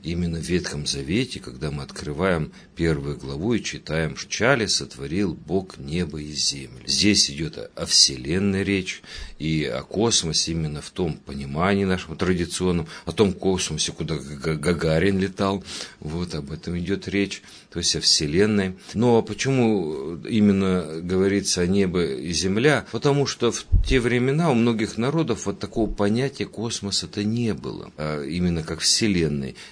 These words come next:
И когда имелось в виду, что всё сотворил, небо и земля, а действительно человек, ведь он жил вот этим прежде всего, небом и землёй, и для него это было всё мироздание, всё творение,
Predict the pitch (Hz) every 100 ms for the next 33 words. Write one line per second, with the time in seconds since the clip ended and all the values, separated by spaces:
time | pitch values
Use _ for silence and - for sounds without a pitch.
0 | - 80 92 90 107 95 101 101 95 90
1 | 95 92 101 95 - 80 - - 185 180
2 | 82 73 80 78 73 64 98 170 139 95
3 | 76 71 69 67 62 - 110 127 123 151
4 | 185 120 80 80 - 82 87 92 - 82
5 | 85 82 80 82 85 113 117 92 - 156
6 | 160 71 - 78 71 - 73 - 87 90
7 | 92 98 95 90 87 85 101 104 135 127
8 | - 85 87 92 92 113 147 110 98 92
9 | 78 90 87 80 - - - 131 101 85
10 | 82 73 78 139 135 123 101 - 110 -
11 | 80 90 127 123 110